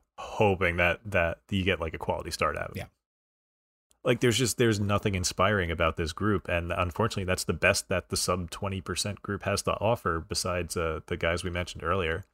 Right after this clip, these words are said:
Speaker 1: Uh, there are a couple of relievers that I wanna mention before we get to the end here.
Speaker 2: Yes.
Speaker 1: Uh, so Jordan Romano has been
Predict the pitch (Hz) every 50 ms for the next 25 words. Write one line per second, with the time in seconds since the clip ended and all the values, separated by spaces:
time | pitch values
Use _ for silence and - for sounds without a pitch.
0 | _ - - - _ _ _ _ _ _ _ _ _ - 123 117 113 117 117 113
1 | 117 120 120 117 117 - - - - - - 147 143 135 - - 120 104 107 107
2 | 104 98 92 95 92 92 90 98 95 92 - - 101 95 95 90 92 92 98 92
3 | 87 82 82 - - 90 85 87 87 87 - _ _ _ _ _ _ _ - -
4 | 92 98 - - 104 98 92 92 90 90 87 - 98 87 - 90 82 - - 92
5 | 82 78 80 85 87 92 - 127 135 135 139 131 - _ _ _ _ _ _ _
6 | _ _ _ _ - - 98 - - - - - _ - 113 110 107 104 104 101
7 | 101 101 98 - - _ _ _ _ _ _ _ _ _ _ - - - - 135
8 | 127 123 120 120 - _ _ _ _ _ _ _ _ _ _ _ - - 123 170
9 | 202 226 226 156 123 117 123 123 117 107 87 92 - - - 95 92 87 82 82